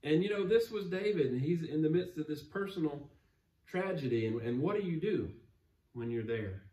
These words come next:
And it says that David encouraged himself in the Lord. And now, I gotta say, those last three words of that sentence are very important.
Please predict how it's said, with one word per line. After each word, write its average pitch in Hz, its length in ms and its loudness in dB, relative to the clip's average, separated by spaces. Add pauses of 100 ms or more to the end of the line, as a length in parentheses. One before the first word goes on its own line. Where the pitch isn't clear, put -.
(160)
And 104 120 -6
it 90 100 -10
says 117 280 -6
that 95 160 -10
David 110 280 -4
encouraged 95 540 -4
himself 95 460 -6
in 104 80 -6
the 110 80 -6
Lord. 104 380 0 (1500)
And 151 140 0
now, 180 220 2 (140)
I 202 100 -2
gotta 233 180 -4
say, 180 180 -2
those 160 240 0
last 165 340 -2
three 151 180 -2
words 135 360 -2
of 117 80 -2
that 110 200 -2
sentence 107 340 -6
are 95 80 -6
very 113 300 0
important. 107 440 -2